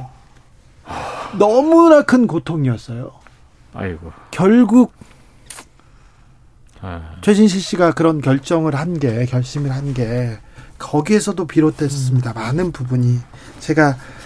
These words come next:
Speaker 1: 그 최진실 누나가 가는 길을, 아, 뒤에서 보면서 너무 안타까웠는데 그런 일들이 더 좀 나빠지고 있는 거 아닌가 이렇게 생각합니다. 그런데요. 하,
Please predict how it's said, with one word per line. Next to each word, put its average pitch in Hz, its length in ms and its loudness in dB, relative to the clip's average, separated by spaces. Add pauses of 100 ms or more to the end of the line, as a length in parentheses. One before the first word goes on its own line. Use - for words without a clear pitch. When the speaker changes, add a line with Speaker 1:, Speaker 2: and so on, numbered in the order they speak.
(320)
Speaker 1:
그 156 260 -4
최진실 165 540 -6
누나가 143 400 2
가는 147 400 2
길을, 139 380 0 (680)
아, - 40 -16 (360)
뒤에서 147 340 -2
보면서 143 480 -2
너무 170 320 2
안타까웠는데 135 920 0
그런 165 320 0
일들이 151 440 -2
더 160 300 -4
좀 165 280 -4
나빠지고 196 640 -4
있는 180 220 -2
거 151 80 -6
아닌가 165 320 -2
이렇게 143 300 -2
생각합니다. 160 540 -6 (380)
그런데요. 156 640 6 (760)
하, - 440 -6